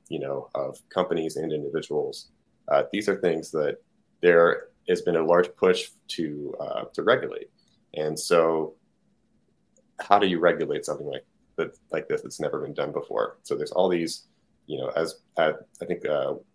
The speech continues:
the, one of their, uh, the, it, I'll probably mispronounce his name, but it, David Van,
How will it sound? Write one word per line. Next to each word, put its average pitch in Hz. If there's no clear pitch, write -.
the, 71
one 90
of 76
their, 73
uh, 71
the, 80
it, -
I'll -
probably 82
mispronounce 78
his -
name, 73
but -
it, -
David 87
Van, 76